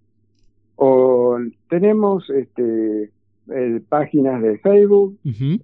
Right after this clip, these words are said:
Speaker 1: eh, como Piemonteses, páginas en Instagram como Familia Piemontesa, o, eh, este, bueno, también, este, pueden comunicarse por teléfono, así teléfono particular,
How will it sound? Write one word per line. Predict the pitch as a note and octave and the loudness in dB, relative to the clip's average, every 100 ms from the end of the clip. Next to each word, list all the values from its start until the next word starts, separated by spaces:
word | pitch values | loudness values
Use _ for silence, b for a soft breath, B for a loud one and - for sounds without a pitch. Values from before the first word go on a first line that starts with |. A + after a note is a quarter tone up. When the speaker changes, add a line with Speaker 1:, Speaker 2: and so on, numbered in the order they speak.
| - | -8
Speaker 1:
eh, | A#2 G2+ G2 G2 | -8 -6 -6 -8
como | - G#2+ G2+ | -4 -2 -2
Piemonteses, | F#2+ G#2+ A2+ A#2 F#3 F#3+ F#3+ F#3 F3+ - _ _ _ - | -2 -2 0 2 2 2 2 2 0 -8 _ _ _ -8
páginas | A#2+ A#2 A#2 A2+ G#2+ | -6 -4 -6 -4 -6
en | G2+ G#2+ D#3+ | -4 -2 0
Instagram | G3 F#3 G3+ G3 G#3 A3 B3+ _ _ _ _ _ | -2 -4 -6 -4 -4 -4 -6 _ _ _ _ _
como | - G2+ F#2 F#2 F#2 | -8 -8 -8 -10 -8
Familia | - G#2 A2+ A2+ | -4 0 2 2
Piemontesa, | G#2 A2 A#2 B2 F#3+ G3+ - G#3 A3+ _ _ _ _ _ | 2 0 0 2 2 2 0 -2 -2 _ _ _ _ _
o, | C#3 E3+ G#3 G#3+ _ _ _ - | 0 2 2 -2 _ _ _ -14
eh, | C3 A#2+ A2+ G#2+ G2 _ _ | -8 -6 -6 -6 -10 _ _
este, | G#2 G2 G2 F#2+ F#2+ F#2 F#2 F2 _ _ _ _ _ _ _ _ _ - | -6 -4 -4 -6 -6 -8 -10 -12 _ _ _ _ _ _ _ _ _ -4
bueno, | B2+ B2 G2+ F#2 - _ _ _ | 0 2 0 -4 -10 _ _ _
también, | A#2+ A2+ C#3 D3+ D3 B2 G#2+ b _ _ _ _ | -2 0 2 2 2 0 -4 b _ _ _ _
este, | - G2+ - G#2 G2 | -10 -10 -4 -2 0
pueden | - C#3 C3 | 2 2 2
comunicarse | B2 A#2 A#2 A#2 E3 A2+ | 2 0 -2 0 -2 -2
por | G2 G#2 | -6 -4
teléfono, | A2+ A#2+ F3 - A2+ | 0 2 2 0 -4
así | G2+ A#2+ | -4 -10
teléfono | G2 G2+ G#2 G#2+ G2 | -8 -10 -6 -6 -4
particular, | G#2 B2 A#2+ F3 A#3 | -6 -6 -2 0 0